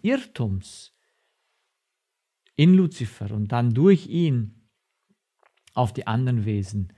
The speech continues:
unerklärlich. Der Geist muss vor Aufnahme einer Information prüfen, ob diese auch wahr ist. Er hat immer ein,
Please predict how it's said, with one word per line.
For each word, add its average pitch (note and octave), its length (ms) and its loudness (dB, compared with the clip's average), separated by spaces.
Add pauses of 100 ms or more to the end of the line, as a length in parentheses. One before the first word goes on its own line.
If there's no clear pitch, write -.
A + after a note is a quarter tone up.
(580)
unerklärlich. C3+ 1400 -2 (1000)
Der A#2 240 0
Geist D3+ 640 -4
muss C#3 760 0 (460)
vor B2+ 400 -2
Aufnahme D3+ 760 -2
einer B2 380 -2
Information C#3+ 880 -4
prüfen, A2 720 -6 (380)
ob A2 200 -6
diese A2 280 0
auch G2+ 240 -8
wahr D3+ 340 -6
ist. - 640 -20 (520)
Er C3 240 4
hat C#3 180 -4
immer A#3+ 380 -4
ein, C#3+ 380 -2